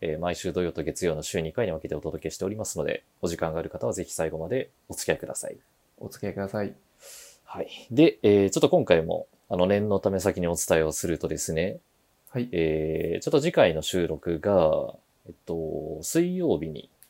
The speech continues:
Speaker 1: 収録をする予定なので、
Speaker 2: うん。
Speaker 1: あの、いつも水曜までにコメントを書いてくださいとお願いをしているんですけど、
Speaker 2: うん。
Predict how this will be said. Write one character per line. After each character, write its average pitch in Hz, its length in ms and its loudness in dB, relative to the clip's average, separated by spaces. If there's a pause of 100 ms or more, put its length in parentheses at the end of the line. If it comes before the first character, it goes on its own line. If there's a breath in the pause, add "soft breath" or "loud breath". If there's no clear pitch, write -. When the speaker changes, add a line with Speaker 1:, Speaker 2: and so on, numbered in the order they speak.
(200)
Speaker 1:
収 90 300 0
録 85 240 0
を 80 60 0
す - 180 -4
る 80 140 -2
予 80 100 0
定 85 300 -2
な 82 140 -4
の 76 200 -10
で、 98 440 -2 (280)
Speaker 2:
う 123 80 -4
ん。 101 140 -2
Speaker 1:
あ 82 100 -2
の、 76 440 -8
い 123 80 -8 (100)
つ 185 160 -2
も 117 320 2
水 220 320 -2
曜 202 140 0
ま 85 100 2
で 80 80 -4
に 78 60 -8
コ 92 120 -4
メ 95 120 -4
ン 92 80 -10
ト 101 80 -4
を 90 80 -8
書 101 80 0
い 85 40 -4
て - 60 -8
く - 100 -4
だ 85 80 -2
さ 85 160 -2
い 73 60 -4
と 76 260 -10 (200)
お 98 80 -4
願 85 100 0 (140)
い 80 40 0
を 80 60 -4
し - 100 -8
て 82 120 -2
い 80 40 -2
る 80 120 -4
ん 76 40 -10
で 76 60 -8
す - 140 -10
け 87 120 -2
ど、 123 360 0 (180)
Speaker 2:
う 123 60 -4
ん。 107 200 -6